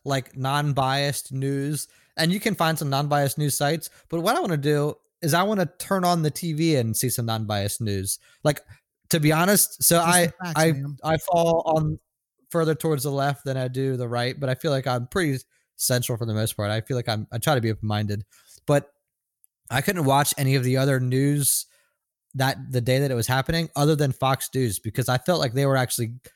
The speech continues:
Speaker 1: telling it straight, where everybody else was trying to spin it as much as they could against Trump and all this other
Speaker 2: Yeah.
Speaker 1: stuff.
Speaker 2: Well, you don't think
Speaker 1: It was
Speaker 2: Fox
Speaker 1: hard, it was
Speaker 2: News is
Speaker 1: kinda hard
Speaker 2: trying
Speaker 1: to
Speaker 2: to spin
Speaker 1: watch.
Speaker 2: it a little, uh, softer?
Speaker 1: Well, they were spinning a little bit,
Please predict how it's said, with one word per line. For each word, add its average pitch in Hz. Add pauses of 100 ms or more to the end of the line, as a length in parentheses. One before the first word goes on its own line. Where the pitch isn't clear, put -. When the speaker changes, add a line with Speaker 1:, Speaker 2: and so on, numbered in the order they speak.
(400)
Speaker 1:
telling 160
it 147 (340)
straight, 147 (180)
where 139
everybody 156
else 143
was 127
trying 151
to 107
spin -
it 170
as 131
much 147
as 143
they 131
could 123 (280)
against 127
Trump 127
and 123
all 123
this 110
other 123
Speaker 2:
Yeah. 113
Speaker 1:
stuff. 104
Speaker 2:
Well, 202
you 220
don't 214
think 202
Speaker 1:
It 131
was 120
Speaker 2:
Fox 196
Speaker 1:
hard, -
it 131
was 127
Speaker 2:
News -
is 180
Speaker 1:
kinda 175
hard 135
Speaker 2:
trying -
Speaker 1:
to 107
Speaker 2:
to 107
spin 113
Speaker 1:
watch. -
Speaker 2:
it 156
a 147
little, 147
uh, 131
softer? 160
Speaker 1:
Well, 247
they 240
were 254
spinning 214
a -
little 190
bit, 143